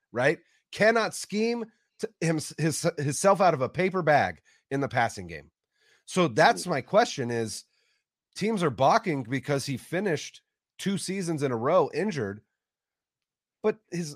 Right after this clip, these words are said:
Speaker 1: offensive coordinator, you know, sucked. <laughs> Like,
Speaker 2: Yeah.
Speaker 1: get him with an elite play caller. What if you get him with an Arthur Smith?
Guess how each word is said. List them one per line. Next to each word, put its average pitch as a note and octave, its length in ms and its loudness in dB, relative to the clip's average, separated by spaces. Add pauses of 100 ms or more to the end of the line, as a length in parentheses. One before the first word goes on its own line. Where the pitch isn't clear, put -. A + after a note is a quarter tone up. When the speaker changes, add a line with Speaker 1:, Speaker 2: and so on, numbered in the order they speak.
Speaker 1:
offensive F#3 460 -2
coordinator, E3 600 0 (580)
you E3 120 -4
know, G#2 220 -8 (640)
sucked. - 600 4
<laughs> - 40 -20 (720)
Like, D#3+ 140 4
Speaker 2:
Yeah. E2 60 -6 (300)
Speaker 1:
get G#3+ 140 8
him A3+ 140 4
with F#3 140 2
an F3 100 0
elite E3 340 0
play A3 200 4
caller. F#2 340 -2 (220)
What B3+ 100 2
if D#4+ 80 0
you D#4+ 60 0
get C4 180 0
him F4+ 80 2
with G3 140 2
an A#2+ 100 -2
Arthur G2 300 -4
Smith? E2+ 260 -14